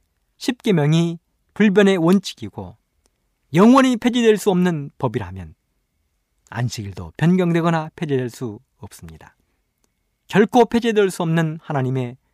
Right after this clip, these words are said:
거룩한 법입니다. 하나님이 영원한 분이라면 안식일도 불변하는 것입니다. 안식일은 창조의 기념일입니다.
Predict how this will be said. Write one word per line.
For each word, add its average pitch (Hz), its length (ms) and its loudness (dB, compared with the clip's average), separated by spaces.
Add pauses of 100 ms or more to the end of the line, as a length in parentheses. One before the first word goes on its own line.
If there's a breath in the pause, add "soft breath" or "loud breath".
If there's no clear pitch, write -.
(140)
거룩한 110 520 -10 (100)
법입니다. - 560 -20 (1900)
하나님이 107 600 -10 (880)
영원한 220 440 4
분이라면 160 600 -6 (920)
안식일도 113 760 -6
불변하는 185 580 -2
것입니다. - 540 -18 (880)
안식일은 170 640 0
창조의 202 420 2
기념일입니다. 208 800 0